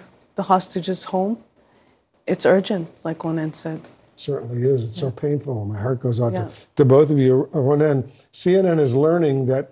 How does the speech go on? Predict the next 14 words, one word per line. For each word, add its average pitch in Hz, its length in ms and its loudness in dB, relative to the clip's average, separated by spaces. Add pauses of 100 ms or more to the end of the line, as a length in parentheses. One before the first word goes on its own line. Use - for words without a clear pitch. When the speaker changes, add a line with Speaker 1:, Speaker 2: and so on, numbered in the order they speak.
(140)
Speaker 2:
Hamas 156 480 -2
is 139 140 0
not 170 280 0
responding 165 560 -2
at 151 60 2
all 147 380 -2 (180)
to 156 100 2
the 147 120 4
latest 165 320 2
attempts 151 340 -4
to 139 80 -8
try 147 160 -2
to 139 80 2
restart, 156 800 -2